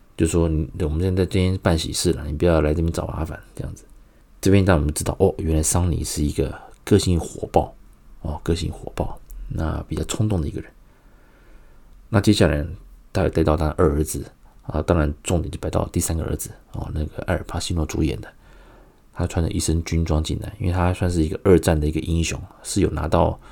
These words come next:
勋章的。那他就是因为他想要从军，而且他没有任何想要接他们家族事业的打算，所以其实他在这片的前半段是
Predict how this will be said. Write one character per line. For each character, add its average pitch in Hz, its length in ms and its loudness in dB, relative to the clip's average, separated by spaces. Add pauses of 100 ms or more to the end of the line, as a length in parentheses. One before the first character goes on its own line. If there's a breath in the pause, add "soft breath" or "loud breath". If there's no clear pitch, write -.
(300 loud breath)
勋 80 300 -2
章 76 200 0
的。 - 80 -10 (880 soft breath)
那 85 140 2
他 98 220 2
就 101 100 2
是 95 160 0
因 87 160 2
为 82 160 6
他 82 160 0
想 80 160 -2
要 78 500 2 (140)
从 78 240 -2
军， 85 240 0 (300)
而 80 100 2
且 76 140 0
他 90 300 2 (280)
没 95 120 2
有 82 80 6
任 87 200 4
何 80 100 0
想 - 180 -2
要 82 120 4
接 85 360 6
他 85 140 0
们 76 200 2
家 87 180 2
族 - 160 0
事 - 260 2
业 78 140 4
的 - 80 0
打 - 160 -8
算， - 180 -4 (320 loud breath)
所 - 100 0
以 85 40 4
其 - 160 -6
实 85 240 4 (640 loud breath)
他 107 120 0
在 101 240 8
这 92 200 2
片 - 260 0
的 78 80 2
前 76 220 0
半 80 200 4
段 - 240 0 (840 soft breath)
是 78 480 2